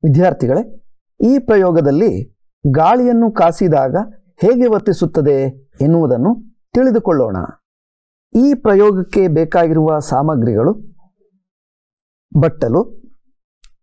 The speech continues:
ಬಿಸಿ ನೀರು, ಕಿರುಬಾಯಿಯ ಬಾಟಲಿ ಮತ್ತು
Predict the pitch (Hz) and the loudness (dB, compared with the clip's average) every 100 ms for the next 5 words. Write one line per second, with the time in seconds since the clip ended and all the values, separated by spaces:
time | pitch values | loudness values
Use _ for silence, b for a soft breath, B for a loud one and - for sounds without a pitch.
0 | _ _ _ _ _ _ - 147 147 190 | _ _ _ _ _ _ -4 -2 0 -2
1 | 127 123 165 226 - - - _ _ _ | 0 0 -2 -2 -8 -20 -20 _ _ _
2 | _ _ _ _ _ _ _ _ _ _ | _ _ _ _ _ _ _ _ _ _
3 | _ _ _ _ - 214 233 220 175 180 | _ _ _ _ -4 0 0 2 4 2
4 | 190 180 220 175 - - 135 135 131 123 | 2 0 0 -2 -4 -2 0 0 -2 -2
5 | 185 220 - - - _ _ _ _ _ | -2 -4 -14 -20 -20 _ _ _ _ _
6 | _ _ _ _ _ _ 143 156 156 | _ _ _ _ _ _ -4 -2 -2